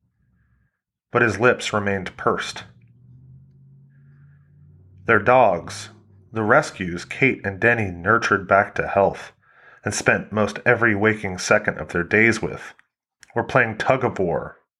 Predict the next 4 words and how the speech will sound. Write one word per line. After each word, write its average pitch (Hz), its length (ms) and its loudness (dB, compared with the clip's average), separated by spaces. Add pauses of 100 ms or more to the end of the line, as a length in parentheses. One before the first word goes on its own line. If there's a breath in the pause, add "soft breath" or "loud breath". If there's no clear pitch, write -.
with - 160 -8
Kate's - 240 -4
body. 87 460 0 (1900)
Roxy, 117 520 0